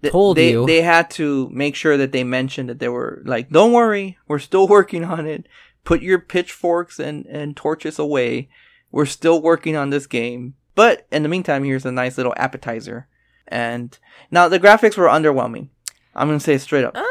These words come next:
Speaker 1: Graphics were
Speaker 2: I would
Speaker 1: underwhelming.
Speaker 2: actually say here's
Speaker 1: No,
Speaker 2: wait,
Speaker 1: no.
Speaker 2: let me finish.
Speaker 1: It looked un-, it looked on the, for, for Switch, it looked underwhelming.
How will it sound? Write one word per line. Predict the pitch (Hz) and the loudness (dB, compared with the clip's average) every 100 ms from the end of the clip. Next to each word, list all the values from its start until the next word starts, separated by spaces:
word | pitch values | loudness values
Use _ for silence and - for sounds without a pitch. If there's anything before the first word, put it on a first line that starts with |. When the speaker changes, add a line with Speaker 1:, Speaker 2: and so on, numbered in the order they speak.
| 554 554 | -2 0
Speaker 1:
Graphics | - - - | 0 -2 0
were | |
Speaker 2:
I | 214 | 0
would | 294 349 | 2 0
Speaker 1:
underwhelming. | |
Speaker 2:
actually | 285 262 247 | 0 -2 -10
say | 220 226 220 208 | -8 -4 -4 -6
here's | 220 214 - | -8 -10 -4
Speaker 1:
No, | 147 156 | 2 4
Speaker 2:
wait, | 196 | 2
Speaker 1:
no. | 170 147 | 0 -4
Speaker 2:
let | 311 | -6
me | |
finish. | 370 - | -12 -8
Speaker 1:
It | 127 151 | -2 0
looked | 170 185 185 | 0 2 0
un-, | 180 | 0
it | - 143 165 | 0 2 4
looked | 185 185 | 2 0
on | 185 | -4
the, | 139 | -2
for, | 170 160 | 0 0
for | 135 - 160 | -2 -4 -4
Switch, | 147 - 175 190 - | -4 -4 -6 -6 -10
it | - | -6
looked | 123 151 147 - - - | -4 -4 -6 -12 -18 -4
underwhelming. | 127 135 135 135 131 127 131 127 135 160 180 180 | -2 -2 -4 -4 -4 -6 -8 -6 -6 -8 -12 -16